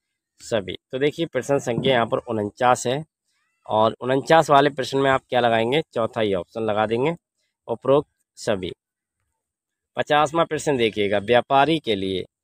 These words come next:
ब्याज माफी योजना किस प्रदेश सरकार द्वारा प्रारंभ की गई है?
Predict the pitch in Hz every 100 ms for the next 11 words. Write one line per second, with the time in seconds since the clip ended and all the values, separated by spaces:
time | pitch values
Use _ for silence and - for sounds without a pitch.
0 | _ 117 131 139 151 151 117 110 131 117
1 | 107 110 123 139 - 120 107 110 107 101
2 | 110 107 101 113 165 - 120 104 101 95
3 | 92 87 87